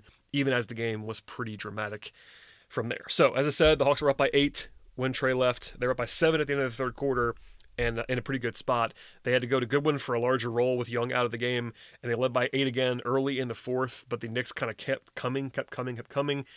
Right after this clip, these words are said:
Um, back-to-back threes from Immanuel Quickley to cut the lead down to two, and then Goodwin misses, and Rose ties it at one oh nine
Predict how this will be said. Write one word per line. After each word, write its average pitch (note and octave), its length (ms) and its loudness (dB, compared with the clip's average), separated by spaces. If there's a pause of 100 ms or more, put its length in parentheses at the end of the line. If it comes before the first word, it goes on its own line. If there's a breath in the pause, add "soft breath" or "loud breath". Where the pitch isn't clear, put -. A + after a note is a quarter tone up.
(280 loud breath)
Um, A2+ 200 -2
back-to-back C3 320 2
threes C#3+ 220 -2
from A#2+ 140 -6
Immanuel A#2+ 220 0
Quickley D#3 440 -2 (120)
to - 100 -10
cut C3 140 -4
the B2+ 60 -10
lead B2 120 -6
down A#2+ 140 -4
to G#2+ 60 -10
two, C3+ 400 -2 (340 loud breath)
and A#2+ 160 -2
then A2+ 120 -2
Goodwin B2+ 300 -2
misses, A#2+ 400 -4
and A2+ 200 -8
Rose A#2+ 200 2
ties A#2 320 -2
it A2+ 60 -2
at A2+ 120 -4
one A#2+ 180 -2
oh A#2 40 -2
nine A2+ 440 -4